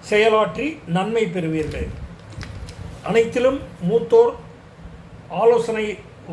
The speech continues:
வல்லுநர்கள் இவர்களை கலந்தாலோசித்து முடிவெடுப்பது நல்லதாக இருக்கக்கூடும்.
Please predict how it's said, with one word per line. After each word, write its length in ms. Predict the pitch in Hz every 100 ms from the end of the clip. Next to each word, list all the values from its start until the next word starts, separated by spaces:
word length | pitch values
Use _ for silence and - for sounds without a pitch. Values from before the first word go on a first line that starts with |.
| 160
வல்லுநர்கள் 640 | 175 202 226 214 180 202 202 180
இவர்களை 460 | 196 226 214 196 170 170
கலந்தாலோசித்து 840 | 190 226 226 220 196 220 170 - 285 -
முடிவெடுப்பது 680 | 190 202 185 165 196 226 - - - - - - - - - 170
நல்லதாக 500 | 180 190 190 175 170 175
இருக்கக்கூடும். 540 | 151 - 131 - 113